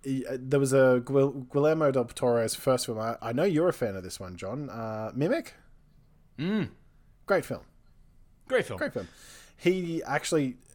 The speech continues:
Speaker 1: he did pickup scenes in that movie. So it was, it was scenes that needed to be re-, what's the word? Reshot.
Speaker 2: Reshot,
Speaker 1: Um,
Speaker 2: yes.
Speaker 1: and, and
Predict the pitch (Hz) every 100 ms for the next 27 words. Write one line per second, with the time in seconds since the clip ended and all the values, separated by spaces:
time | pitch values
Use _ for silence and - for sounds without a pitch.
0 | - - - - 135 202 254 - - 143
1 | 131 151 139 - 247 254 160 - - 95
2 | 78 - - - _ _ _ _ _ 135
3 | 127 113 120 113 98 92 85 127 123 123
4 | 123 135 123 - - 151 147 139 131 -
5 | 131 127 120 117 120 113 113 117 113 110
6 | - _ - - - - - - - -
7 | - _ 117 110 - 90 87 78 - 123
8 | 120 - 92 - - - - - - 131
9 | - 131 127 127 123 139 135 139 135 131